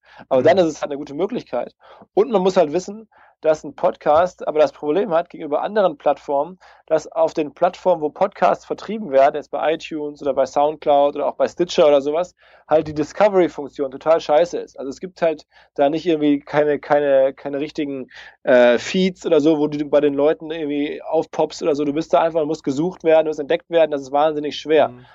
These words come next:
Speaker 1: Das
Speaker 2: Außer du
Speaker 1: heißt
Speaker 2: bist bei, außer du bist bei iTunes unterwegs, aber bis ich mal gerafft hab, wo ich da überhaupt so die Chartplatzierung finde oder meine Unterkategorie, das hat
Speaker 1: Ja.
Speaker 2: gedauert. Und dann, äh, frage ich mich, wie andere Leute das, also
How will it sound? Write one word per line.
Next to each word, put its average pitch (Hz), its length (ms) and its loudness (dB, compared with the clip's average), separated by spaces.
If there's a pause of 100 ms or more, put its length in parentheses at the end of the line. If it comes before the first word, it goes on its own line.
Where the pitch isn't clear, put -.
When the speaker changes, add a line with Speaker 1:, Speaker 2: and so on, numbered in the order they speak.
(120)
Speaker 1:
Das 135 80 -6
Speaker 2:
Außer 127 40 0
du 143 100 6
Speaker 1:
heißt 156 60 4
Speaker 2:
bist 147 120 -4
bei, 151 220 0 (160)
außer 147 220 -8
du 156 60 -4
bist 151 140 -8
bei 143 200 -6
iTunes 165 280 -8
unterwegs, 160 640 0
aber 139 220 -2 (200)
bis 135 140 -4
ich 185 220 -2
mal 185 140 2
gerafft 160 340 2
hab, 135 140 2
wo 143 80 2
ich 143 80 0
da 160 80 2
überhaupt 131 300 0
so 143 80 -2
die 123 140 -2
Chartplatzierung 135 680 0
finde 127 340 0
oder 123 200 4
meine 147 240 2
Unterkategorie, 135 720 -6
das 135 160 -6
hat 139 140 -6
Speaker 1:
Ja. 147 80 6
Speaker 2:
gedauert. 151 360 2 (320)
Und 127 320 -6
dann, 127 240 -2
äh, 123 160 -2
frage 139 220 2
ich 139 60 -2
mich, 139 140 -6
wie 135 80 0
andere 139 200 0
Leute 127 260 2
das, 120 280 -2
also 123 220 -4